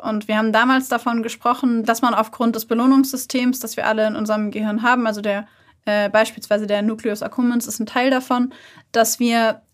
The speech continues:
dort immer belohnt werden, wenn wir essen, wenn wir Sex haben, wenn wir was trinken.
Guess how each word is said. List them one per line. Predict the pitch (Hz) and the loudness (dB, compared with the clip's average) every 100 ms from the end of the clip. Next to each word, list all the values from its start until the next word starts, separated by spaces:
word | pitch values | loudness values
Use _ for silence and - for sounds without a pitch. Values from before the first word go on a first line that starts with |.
| - | -8
dort | 214 233 226 254 | 2 4 6 4
immer | 240 254 | 2 2
belohnt | 240 226 220 233 254 254 | 4 4 4 4 4 4
werden, | 214 202 202 196 | 2 2 0 -4
wenn | 196 185 | -4 -2
wir | 196 | -2
essen, | - 254 - 226 226 | 0 0 0 0 0
wenn | 214 196 | 0 -2
wir | 196 | -6
Sex | - 220 - | -2 -2 0
haben, | 220 214 214 208 | 2 2 0 -4
wenn | 202 196 | -4 -6
wir | 196 | -8
was | 196 | -10
trinken. | - 262 240 240 233 226 | -6 -2 0 0 0 0